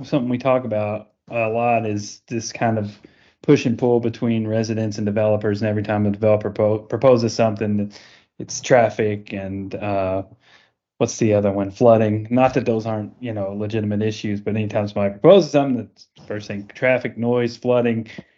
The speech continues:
you know, what's it gonna do to the neighborhood? And this was a lawsuit that escalated from, you know, this proposed retail development and, uh, and then turned into, uh,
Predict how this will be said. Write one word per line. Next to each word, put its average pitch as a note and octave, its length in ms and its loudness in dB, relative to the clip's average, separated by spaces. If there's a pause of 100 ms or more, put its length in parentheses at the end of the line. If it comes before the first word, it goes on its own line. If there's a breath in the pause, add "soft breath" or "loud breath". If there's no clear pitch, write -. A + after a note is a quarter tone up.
(160 loud breath)
you A2+ 80 -2
know, G2+ 100 0
what's B2+ 220 4
it B2 40 0
gonna A2+ 200 -2
do A#2 180 0
to A2 40 -2
the A2 60 -4
neighborhood? A2 480 -2
And G2+ 400 -4
this C3 160 2
was A#2 140 2
a - 20 0
lawsuit A#2+ 560 2
that G#2+ 140 -2
escalated A2 640 -2
from, A#2 500 0 (400 soft breath)
you A#2 100 0
know, G2+ 220 2
this G#2 160 -2
proposed G#2 640 -2
retail C3+ 420 2
development F#2+ 640 -8 (360 soft breath)
and, G2 360 -2
uh, F#2 340 -4
and G#2 180 -4
then G2+ 180 -2
turned G2+ 320 -2
into, G2 520 -4 (260)
uh, G2 340 0